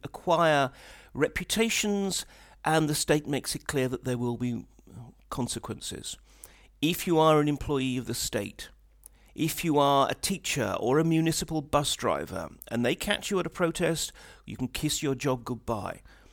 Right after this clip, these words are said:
All kinds of different ways that we see pressure being brought to bear. Now, of course, this is unpopular, and there's, there's people who fight back, and there's actually ugly scenes in the streets. But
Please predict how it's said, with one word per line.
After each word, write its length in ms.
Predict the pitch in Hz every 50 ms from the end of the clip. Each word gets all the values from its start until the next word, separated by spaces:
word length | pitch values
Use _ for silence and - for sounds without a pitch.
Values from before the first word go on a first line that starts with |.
| _ _ - -
All 240 | - 254 294 294 294
kinds 340 | - 233 214 196 185 156
of 80 | 156 -
different 300 | 156 - - 135 107 -
ways 280 | 123 113 110 107 104 -
that 120 | - -
we 60 | -
see 180 | - - 123 117
pressure 320 | - - 117 - - 120
being 160 | - 107 107
brought 260 | 104 113 117 107 - -
to 100 | - -
bear. 280 | - 98 85 - - - - _ _ _ _ _ _ _ _ _ _ _ _ _ - - - - - - - -
Now, 80 | 190 214
of 80 | 214
course, 480 | - - 254 156 113 - - - - - -
this 100 | 156 151
is 120 | 180 160
unpopular, 680 | 185 175 185 - - - - - 139 127 - - - - - - - -
and 240 | - 127 131 131 127
there's, 160 | 131 135 -
there's 160 | - 135 139 -
people 260 | - 185 190 - 196
who 80 | 214
fight 300 | 208 - 233 220 220 160
back, 400 | - - - - - - - - - - - - - -
and 120 | 123 139
there's 160 | 139 143 156
actually 280 | 156 - - - 165 -
ugly 260 | - 143 147 160 190
scenes 320 | 180 - 196 180 175 170 165
in 80 | 165
the 60 | 160 160
streets. 440 | - - - 254 202 - - - - - - - - - - - - -
But 360 | 277 285 - - - - -